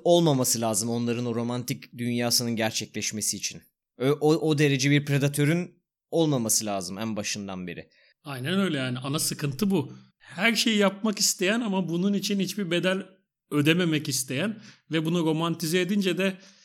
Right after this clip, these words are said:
Speaker 2: bir beyin mastürbasyonuyla kendini iyi hisseden, e, bir varlığa dönüştük.
Speaker 1: Bu arada şöyle de bir şey var. Yani bu, e, dünya tarihinde bir, sadece biz bir evreyi yaşıyoruz şu an. Bundan önce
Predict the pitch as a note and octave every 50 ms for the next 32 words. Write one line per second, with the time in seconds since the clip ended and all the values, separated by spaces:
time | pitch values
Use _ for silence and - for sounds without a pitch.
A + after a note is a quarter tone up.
0 | _ _ - C#3+ C#3+ C3 D#3 D3+ E3 E3+ F3 F3 E3+ D#3 C3 - - D3 C#3 C#3
1 | C#3 C3 C3 - D3+ C#3+ D3 D#3+ F#3+ F#3 - D#3+ C#3+ C#3+ D3 E3 F3 F#3 - -
2 | D3 D#3+ E3+ E3 - - - D3+ B2+ C#3 F3 A3+ - - - _ - - C#3+ C#3+
3 | C#3+ C3 B2+ B2+ - E3+ E3 D3 D3+ D3+ D3 D3 D3+ D3+ D#3+ D#3 D#3 D#3+ D#3+ -
4 | - _ _ _ _ _ _ - C#3 C3 B2+ C3+ C3 A#2+ A2+ - - - - G#2+
5 | - - - _ _ _ _ _ _ _ - A2+ B2 A#2 A2+ A#2 B2+ D#3+ E3 E3
6 | - - - A#2+ A#2 A#2 A#2+ B2+ A#2+ - D3 C#3+ C#3+ B2+ G2+ - - - G2 F#2
7 | F2+ F#2 F#2+ F2+ F#2 G2 G2+ G2+ - - _ - - C#2 F#2+ F#2+ F#2 E2+ E2 G2
8 | G2 G2+ G#2+ G#2+ A2 A2 - A#2+ A2 G#2+ G#2+ G#2 G#2+ G#2+ G#2 G#2+ G#2+ B2 C#3 D3+
9 | D3 - _ _ _ _ - F#2 E2+ G2 F#2 - - A2+ G#2 G2+ G2 F2+ E2 G#2
10 | F2+ F#2 G2+ F#2+ G2 F#2+ A2 A2 A2+ A#2+ - - G#2+ G#2+ G2+ G#2 A2 A2 A#2 A#2+
11 | A#2+ A#2 - - G2+ F#2 E2+ - - - E2+ D2+ C#2+ - _ _ _ _ _ -
12 | G2 G#2 G#2+ G#2 G#2 G#2 G#2 G2+ G2+ G2+ G#2 - A2 G#2+ G#2+ A2 G#2+ -